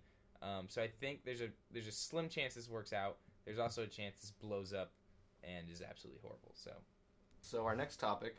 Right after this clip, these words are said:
Speaker 2: What do
Speaker 1: Okay.
Speaker 2: you think about replacing people with robots in sports?
Speaker 1: Are we talking about, like, refs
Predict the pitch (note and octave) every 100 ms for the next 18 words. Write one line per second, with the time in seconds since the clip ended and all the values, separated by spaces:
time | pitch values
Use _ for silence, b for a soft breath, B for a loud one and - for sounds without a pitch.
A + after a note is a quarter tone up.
0 | - - A2+ C3 C3+ A2 G2 - - -
1 | A2+ C#3 F#2 E2 F2 A#2+ G#2+ F2+ E2+ F2+
2 | E2+ A#2 C3 - - - - - A#1+ -
3 | - - - - - A#2 A#2 A2+ G#2 A2+
4 | G#2+ G#2 G#2 G#2 G#2 -